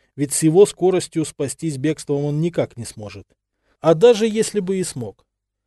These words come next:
К искреннему удивлению моряков «Микадо», ни командир, ни экипаж русской канонерки и не помышляли этого делать. Я не поверил своим глазам,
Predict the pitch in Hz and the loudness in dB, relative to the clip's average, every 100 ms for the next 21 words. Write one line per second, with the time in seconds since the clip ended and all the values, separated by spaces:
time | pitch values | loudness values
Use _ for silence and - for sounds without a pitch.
0 | _ - 190 - 190 180 175 170 170 165 | _ 0 0 2 0 2 0 0 0 0
1 | 160 170 151 151 151 156 147 165 - 156 | 2 2 2 0 2 0 0 -4 -4 -6
2 | 156 170 156 214 214 _ _ _ 147 202 | -4 -4 2 0 0 _ _ _ -4 -2
3 | 233 220 208 190 160 175 156 135 156 196 | 0 0 2 -2 0 0 -2 -2 -2 -2
4 | 208 196 196 - 151 160 - 151 156 147 | -4 -4 -2 -2 -2 -4 -4 -6 -2 -2
5 | 143 147 135 - 123 - _ - 196 196 | 0 -2 -2 -4 -10 -12 _ -6 -2 0
6 | 185 190 185 - 165 131 117 110 110 107 | 0 0 0 0 0 0 -2 -6 -6 -8
7 | 104 98 95 _ _ _ _ _ _ _ | -10 -16 -20 _ _ _ _ _ _ _
8 | _ 135 175 196 220 262 262 240 147 127 | _ 0 2 2 2 0 2 0 0 -2
9 | 135 139 135 131 139 147 208 247 | -4 -2 -2 -2 0 0 0 -2